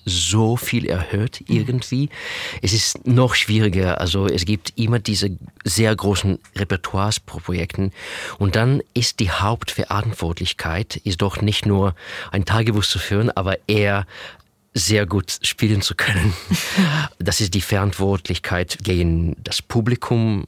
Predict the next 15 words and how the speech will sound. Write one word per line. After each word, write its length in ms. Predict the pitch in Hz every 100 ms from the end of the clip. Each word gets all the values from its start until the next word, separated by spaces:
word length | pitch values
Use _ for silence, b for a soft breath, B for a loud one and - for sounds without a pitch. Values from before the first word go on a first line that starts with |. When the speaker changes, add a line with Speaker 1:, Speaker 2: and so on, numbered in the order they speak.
| _ _
Speaker 1:
auch 280 | - 87 -
gegen 260 | 87 82 85
den 180 | 87
Komponisten 880 | - 82 - 92 107 - 104 104 101
und 280 | - 95 85
auch 180 | 98 113
f-, 200 | - - _ 107
für 140 | 110
mich 320 | 113 113 - - -
selbst, 560 | 101 120 127 - - - B B B B -
um 580 | 95 95 95 95 90 - -
mit 180 | 98 90
einem 200 | 95 90
klaren 320 | 95 90 92
Gewissen 520 | 90 98 - 92